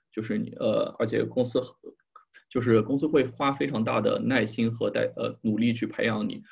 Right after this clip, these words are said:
然后就是，嗯，你只要，你只要 performance on track，不太可能会，呃，丢掉工作，对。然后这是 consulting，然后再往上是 banking，banking 对，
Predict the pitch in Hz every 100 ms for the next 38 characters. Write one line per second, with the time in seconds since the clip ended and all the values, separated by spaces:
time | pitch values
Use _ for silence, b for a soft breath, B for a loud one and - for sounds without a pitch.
0 | B B - 107 110 107 101 - 113 -
1 | 104 - - _ _ _ _ _ 120 113
2 | - 117 113 123 123 123 110 117 117 110
3 | 123 135 113 - 117 - 143 117 - -
4 | 127 120 - - - - 117 110 - B
5 | B - 101 98 - - - _ 143 160
6 | - - 123 - - _ - - _ _
7 | _ _ 104 110 117 107 104 123 117 110
8 | 113 113 110 110 110 123 117 113 113 -
9 | _ _ _ - - - 143 113 - 131
10 | 113 120 127 - - - 127 120 107 120
11 | 110 110